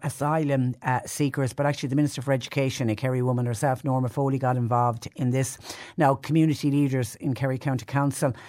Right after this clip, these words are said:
and other local politicians had expressed concern. It was the plan to relocate seventy-five Ukrainian refugees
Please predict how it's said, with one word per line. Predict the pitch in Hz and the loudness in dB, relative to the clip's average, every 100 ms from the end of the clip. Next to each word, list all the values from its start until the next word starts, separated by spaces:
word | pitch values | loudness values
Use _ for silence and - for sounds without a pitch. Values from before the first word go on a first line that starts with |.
| - - | -10 0
and | 160 160 | 2 4
other | 170 160 147 | 2 0 2
local | 139 131 | 2 0
politicians | 131 139 127 143 127 127 - | 0 0 0 -2 -4 -4 -4
had | 127 - | -4 -4
expressed | 135 - 160 160 - | -10 -4 0 0 0
concern. | 135 120 143 135 127 - - - | -2 0 2 2 0 -6 -16 -8
It | 160 | -2
was | 156 147 | 0 0
the | - | -2
plan | 185 196 220 | 0 2 0
to | 208 | 0
relocate | 175 151 139 147 127 | 2 2 0 0 -2
seventy-five | - 208 220 220 208 170 147 131 | 0 0 0 -2 -2 2 2 0
Ukrainian | 135 156 135 131 123 | -2 0 2 2 2
refugees | 113 - 117 127 120 117 - | 0 -2 -6 -2 -2 -2 -6